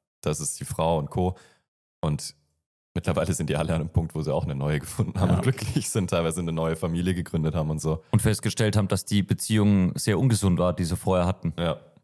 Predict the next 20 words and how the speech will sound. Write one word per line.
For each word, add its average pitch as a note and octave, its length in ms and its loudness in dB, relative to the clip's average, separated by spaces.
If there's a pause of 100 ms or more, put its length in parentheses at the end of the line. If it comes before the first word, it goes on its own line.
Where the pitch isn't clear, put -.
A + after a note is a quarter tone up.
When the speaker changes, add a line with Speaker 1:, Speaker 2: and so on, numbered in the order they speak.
Speaker 3:
Die, G#2 80 4
ich - 260 -2
meine, A2+ 220 4 (480)
schnell A#2 280 4
dieses, G#2+ 560 2 (100)
dieses, - 400 0
dieses G2 300 2 (100)
Abhängigkeitsgefühl A#2 1040 2
gibt A2+ 280 -2
einem A2+ 220 4
auch - 160 0
das - 200 -2
Gefühl, B2 280 2
es - 140 -4
gibt - 220 0
nur A2 120 8
diese G2+ 260 4
eine. G2+ 260 4
Ich, - 200 -4
also G2+ 300 4